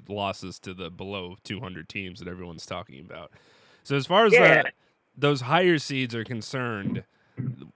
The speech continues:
Speaker 1: instead of talking about the ones that didn't get in, I guess we could talk about the ones that did. I know a big talking point was Michigan State was on fire at the end of the season once Valentine came back from injury, won the Big Ten,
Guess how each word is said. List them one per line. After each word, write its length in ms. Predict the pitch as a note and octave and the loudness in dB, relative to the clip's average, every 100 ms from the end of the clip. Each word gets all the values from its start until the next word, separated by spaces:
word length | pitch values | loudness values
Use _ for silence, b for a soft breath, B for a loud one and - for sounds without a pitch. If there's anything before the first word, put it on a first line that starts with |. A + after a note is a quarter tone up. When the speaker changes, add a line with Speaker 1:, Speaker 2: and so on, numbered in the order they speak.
| - | -6
Speaker 1:
instead 360 | A#2 A2+ C3 A#2 | -4 -4 -4 -4
of 100 | G2+ | -2
talking 360 | A#2+ A#2 A2+ | 0 0 0
about 240 | G#2+ G#2+ G2 | 0 0 0
the 80 | G#2 | 0
ones 240 | A2 G2+ | 0 -4
that 120 | G2 | -6
didn't 240 | F#2+ A#2+ G#2+ | -6 -4 -2
get 180 | F#2+ F2+ | -4 -4
in, 200 | F#2 F2+ | -6 -6
I 120 | G2 | -6
guess 180 | G2 - | -6 -6
we 100 | F#2+ | -10
could 100 | F2 | -8
talk 180 | F#2+ | -8
about 200 | F#2+ F#2+ | -8 -10
the 80 | F2+ | -10
ones 260 | F2 F#2 F2+ | -10 -10 -10
that 180 | D2+ - | -12 -6
did. 400 | G#2+ F#2+ F2 - _ _ _ - | -4 -4 -8 -18 _ _ _ -6
I 100 | A#2 | -2
know 240 | B2 C3 | 0 0
a 60 | A2+ | 0
big 220 | A#2+ G#2 | -2 0
talking 400 | B2+ B2 A2+ G#2 | 0 0 -2 -2
point 240 | A2+ A2 | -2 -2
was 140 | G2+ G#2+ | -2 -4
Michigan 440 | A#2 A2+ G#2+ G2+ | -2 -2 -4 -8
State 460 | - B2+ A#2+ A2 - | -6 -2 0 0 -4
was 160 | G#2 | -6
on 220 | G#2+ G#2+ G2 | -4 -4 -4
fire 480 | A2+ A#2 A2+ G#2+ | -2 0 0 0
at 180 | F2 G2+ | -2 -2
the 140 | A2 A2 | -4 -4
end 120 | G#2+ | -4
of 80 | G2 | -8
the 100 | G2 | -8
season 500 | - C#3 A#2 A2+ A2 | -2 -2 0 -4 -4
once 220 | A2+ - | -4 -4
Valentine 560 | A2+ A#2 G#2+ G#2 G#2 | -4 -4 -4 -4 -4
came 220 | G#2 A#2 G#2+ | -4 -6 0
back 240 | G#2+ G#2+ | -2 -2
from 160 | G#2+ G#2 | -4 -4
injury, 340 | A#2 A2 G#2+ | -2 -2 -2
won 260 | G#2 A2+ A#2+ | -2 -2 -2
the 60 | |
Big 260 | G#2 A2 G2 | -2 -4 -4
Ten, 460 | - C3 B2+ B2+ | -4 0 0 -2